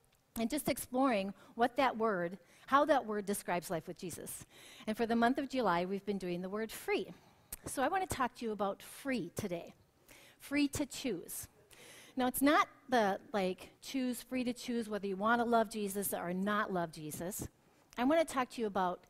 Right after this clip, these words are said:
free to choose after you already are serving the Lord, after you have a relationship with Him, free to choose to say yes or no to God. Now, you might be sitting there saying, "Who's gonna say no to God,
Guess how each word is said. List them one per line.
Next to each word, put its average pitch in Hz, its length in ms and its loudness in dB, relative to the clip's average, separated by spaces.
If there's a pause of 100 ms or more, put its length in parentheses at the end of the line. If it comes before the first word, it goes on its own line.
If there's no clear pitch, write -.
(280)
free 302 420 0
to - 140 -10
choose 214 680 -4 (760)
after 294 300 2
you 254 200 0
already 247 420 0
are 196 100 -2
serving 190 480 -6
the 160 80 -8
Lord, 165 340 -6 (600)
after 226 240 -2
you 214 100 -2
have 240 220 0
a 247 80 0
relationship 170 600 -6
with 165 160 -14
Him, 170 260 -10 (320)
free 330 480 0 (120)
to 233 100 -10
choose 220 720 -6 (440)
to 247 100 -2
say 208 200 2
yes 202 380 0
or 214 80 -6
no 185 400 -4 (600)
to 240 80 -4
God. 320 280 0 (1800)
Now, 226 60 2
you 254 120 6
might 339 160 6
be 302 60 2
sitting 339 340 8
there 233 140 8
saying, 202 300 2
"Who's 320 260 2
gonna 285 200 6
say 233 220 4
no 214 260 2
to 208 80 0
God, 190 520 -2